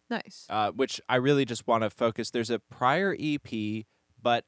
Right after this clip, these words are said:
Speaker 2: I'm just really excited about this upcoming album.
Speaker 1: Mm-hmm.
Speaker 2: It's, it's got a whole lot going for it. And it, yeah, it's very interesting 'cause it is, it's constantly flipping the feel and the emphasis while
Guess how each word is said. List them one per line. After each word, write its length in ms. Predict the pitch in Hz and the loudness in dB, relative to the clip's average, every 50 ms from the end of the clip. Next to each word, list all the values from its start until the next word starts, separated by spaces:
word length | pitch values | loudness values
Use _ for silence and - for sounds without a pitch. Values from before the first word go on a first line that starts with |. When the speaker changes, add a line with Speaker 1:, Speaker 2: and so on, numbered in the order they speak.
| - 107 | -6 -4
Speaker 2:
I'm 160 | 113 113 107 | -4 -4 -4
just 240 | 104 120 113 - - | -6 -8 -10 -8 -10
really 420 | 101 101 113 123 123 127 123 120 | -10 -6 -2 -2 0 0 0 -2
excited 540 | 110 98 - - - 107 104 98 95 90 90 | -4 -6 -8 -6 -2 -2 -2 0 -2 -4 -8
about 380 | 87 - - 90 95 90 _ | -10 -8 -6 -6 -6 -6 _
this 180 | - 85 - - _ - | -10 -12 -12 -12 _ -12
upcoming 540 | 87 87 _ - - 92 82 76 78 80 | -12 -12 _ -12 -14 -12 -10 -10 -10 -10
album. 500 | 67 64 53 50 - - 53 - - - - 196 | -10 -10 -10 -10 -10 -12 -14 -14 -14 -14 -12 -10
Speaker 1:
Mm-hmm. 140 | 180 190 190 | -8 -6 -6
Speaker 2:
It's, 480 | 185 185 185 - - - - - - _ _ _ _ | -6 -6 -6 -8 -8 -10 -10 -14 -16 _ _ _ _
it's 240 | - - 101 - - | -14 -12 -12 -10 -4
got 220 | - 117 107 101 | -2 0 0 0
a 20 | 95 | -2
whole 220 | - - 113 110 | -2 -4 -2 0
lot 220 | 107 104 92 90 - | 0 0 0 -2 -2
going 320 | 95 87 87 90 85 80 | -4 -4 -4 -4 -6 -8
for 300 | - - 95 87 87 85 | -10 -8 -8 -6 -4 -4
it. 140 | 76 - - _ _ _ _ _ _ _ _ _ - | -6 -6 -10 _ _ _ _ _ _ _ _ _ -6
And 240 | - 107 110 113 107 | -4 -2 -2 0 0
it, 140 | 113 113 - | 0 -2 -2
yeah, 180 | - 147 165 143 | 0 2 2 4
it's 180 | 127 135 - - | 2 2 -2 0
very 240 | 156 156 156 147 | 2 4 4 4
interesting 360 | 147 147 143 147 - - 135 127 | 2 -2 -4 -6 -6 -6 -6 -6
'cause 120 | 131 123 | -4 -4
it 80 | 131 127 | 0 0
is, 200 | 139 139 120 - | 0 0 -2 -4
it's 160 | 123 123 - | -8 -10 -10
constantly 460 | - - 135 127 123 - 127 123 117 | -6 -2 -2 -2 -2 -2 -4 -6 -6
flipping 360 | 107 - - 117 - 120 113 107 | -6 -4 -6 -6 -4 -4 -4 -4
the 60 | 104 | -4
feel 680 | 95 - - - 123 113 113 113 110 110 107 107 104 - _ _ _ _ - | -6 -8 -14 -8 -4 -2 0 2 2 2 2 0 -2 -6 _ _ _ _ -8
and 240 | - 107 104 101 | -6 -6 -4 -4
the 120 | 95 - - | -6 -8 -6
emphasis 640 | 113 110 104 - - 107 - - 107 95 - - - | -6 -6 -6 -6 -8 -8 -4 -4 -4 -6 -6 -6 -4
while 380 | 107 104 104 101 98 95 92 | -2 0 0 0 0 -4 -6